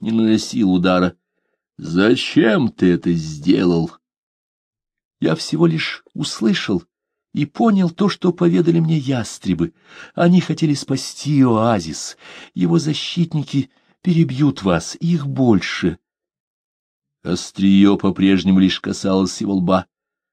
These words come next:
"Кто ты такой, что вмешиваешься в предначертание Аллаха?"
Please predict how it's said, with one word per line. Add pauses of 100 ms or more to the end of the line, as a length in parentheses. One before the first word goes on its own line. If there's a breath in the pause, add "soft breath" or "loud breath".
(200)
"Кто
ты
такой, (500)
что
вмешиваешься
в
предначертание
Аллаха?"